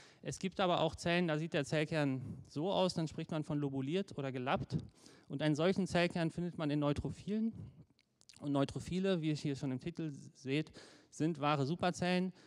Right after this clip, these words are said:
Äh, Neutrophile sind, äh, Zellen des Immunsystems und Neutrophile sind eben sehr gut darin, Erreger zu bekämpfen. Äh,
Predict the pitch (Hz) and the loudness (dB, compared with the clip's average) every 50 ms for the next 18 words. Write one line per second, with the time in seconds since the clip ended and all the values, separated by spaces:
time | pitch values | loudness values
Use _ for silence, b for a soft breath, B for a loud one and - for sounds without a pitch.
0 | B B B B B - 156 147 147 156 151 143 - - 147 - - 175 175 170 | B B B B B 0 2 2 4 4 2 2 0 -2 -6 -4 -2 0 0 0
1 | 156 139 160 160 160 156 143 160 147 - - 165 165 165 165 156 160 147 151 175 | 2 2 2 2 2 2 2 0 0 2 2 2 2 2 0 -2 -2 -4 -4 -4
2 | 190 180 185 - - 180 170 175 165 139 151 147 143 147 151 151 143 139 - 170 | -4 -4 -6 -6 -4 -4 -4 -2 -2 -4 -4 -4 -4 -4 -4 -4 -6 -6 -6 -6
3 | 160 156 139 147 151 143 147 143 147 131 147 147 143 143 160 151 - 143 135 123 | -6 -4 -4 -4 -4 -2 -2 -2 0 2 2 2 2 0 -2 -2 0 0 0 0
4 | 143 139 139 139 135 127 - 131 123 131 139 135 131 127 - - 120 120 - - | 0 0 0 0 0 -2 -4 -4 -2 0 2 2 0 0 -2 -4 -6 -6 -6 -6
5 | 117 110 107 - - 104 110 - B B B B B B B B B B _ - | -6 -6 -6 -6 -8 -10 -10 -12 B B B B B B B B B B _ -4
6 | 135 143 | 0 0